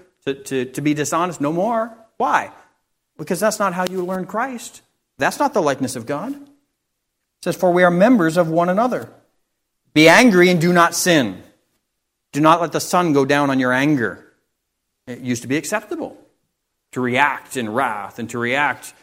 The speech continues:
with a short temper. It used to be okay to hold bitterness, and sometimes the culture would even justify such attitudes. Well, not anymore. Why? Because it's, that's not how you learn Christ.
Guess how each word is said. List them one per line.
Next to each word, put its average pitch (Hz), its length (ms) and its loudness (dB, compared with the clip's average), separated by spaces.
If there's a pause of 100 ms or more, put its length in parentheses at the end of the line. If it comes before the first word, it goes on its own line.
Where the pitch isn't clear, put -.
(100)
with 113 160 -8
a 113 80 -2
short 127 540 -4 (320)
temper. 117 520 -4 (260)
It 131 80 -4
used 165 200 0
to 160 60 -10
be 160 320 4 (100)
okay 185 480 2
to 117 200 -2 (220)
hold 165 220 2 (320)
bitterness, 147 720 2
and 110 200 -6
sometimes 143 360 -2
the 127 80 -4
culture 151 320 -2
would 139 80 0
even 131 200 -2
justify 139 640 0
such 123 240 -6
attitudes. 143 520 0
Well, 180 60 0
not 269 160 0
anymore. 151 580 0 (640)
Why? 143 220 -2
Because 143 320 -6
it's, - 120 -18
that's - 400 -12
not 110 140 -8
how 107 80 -8
you 101 160 -10
learn 95 180 -12
Christ. 127 540 -12